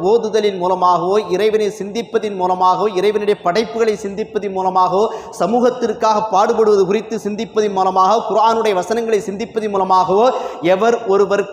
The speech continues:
கண்ணீர், ஒரு சொட்டு கண்ணீர் விடுகிறாரோ, அவர் இறைவனுடைய அர்ஷுக்குள் நுழைந்து விட்டார், அர்ஷினுடைய நிழலில் நுழைந்து விட்டார் என்பதை அவர் புரிந்து கொள்ளலாம். அந்த அனுபவத்தை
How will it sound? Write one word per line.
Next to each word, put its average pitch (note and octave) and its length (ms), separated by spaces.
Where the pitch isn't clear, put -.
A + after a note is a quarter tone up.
கண்ணீர், G3 420
ஒரு F3+ 180
சொட்டு F3+ 260
கண்ணீர் F3+ 400
விடுகிறாரோ, E3 640
அவர் F3 220
இறைவனுடைய D#3+ 540
அர்ஷுக்குள் G3 720
நுழைந்து D3 400
விட்டார், B2+ 480
அர்ஷினுடைய F3 640
நிழலில் G3+ 460
நுழைந்து D#3 360
விட்டார் D3+ 400
என்பதை C3+ 280
அவர் B2+ 240
புரிந்து F#3+ 360
கொள்ளலாம். A#2+ 400
அந்த C#3 200
அனுபவத்தை F#3+ 520